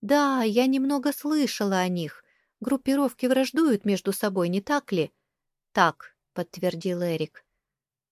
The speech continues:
То есть, если здесь собрались представители Крипс,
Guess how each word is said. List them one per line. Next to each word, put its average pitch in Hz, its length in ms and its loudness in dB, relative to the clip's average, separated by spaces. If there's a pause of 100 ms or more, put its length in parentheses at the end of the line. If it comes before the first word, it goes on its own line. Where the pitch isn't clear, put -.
(100)
То 277 140 2
есть, 262 340 0
если 262 380 0
здесь 240 400 0
собрались 240 560 2
представители 233 800 0
Крипс, 311 460 -2